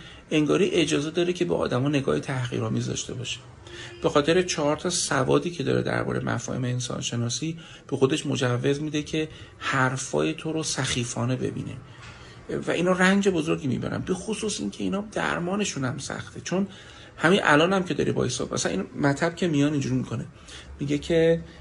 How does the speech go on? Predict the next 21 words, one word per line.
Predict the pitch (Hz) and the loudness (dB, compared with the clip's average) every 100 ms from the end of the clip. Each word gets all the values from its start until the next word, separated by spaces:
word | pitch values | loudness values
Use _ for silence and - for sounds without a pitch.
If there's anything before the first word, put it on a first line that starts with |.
| - - | -12 0
«آقای | 147 147 185 208 | 4 4 6 4
دکتر، | 175 196 | 4 0
من | |
همین | 190 190 226 | 0 0 0
چیزا | - 170 | -4 -4
رو | 170 | -6
خودم | - 170 165 | -6 -6 -4
بلدم | - 101 123 101 80 92 | -4 -4 -4 -4 -6 -6
و | - - | -8 -4
واقعاً | 147 185 | -2 -2
بشین | 208 202 185 | -2 -2 -2
با | |
هم | 180 | -4
گفتگو | 175 - - 127 | -2 -4 -4 -6
کنیم، | - 90 - | -4 -6 -2
این | 165 | 2
معضل | 143 95 139 | 2 2 2
رو | 147 | 2
باید | 139 139 | 0 -2
چیکار | - 117 | -6 -6
کرد؟» | 123 - | -6 -8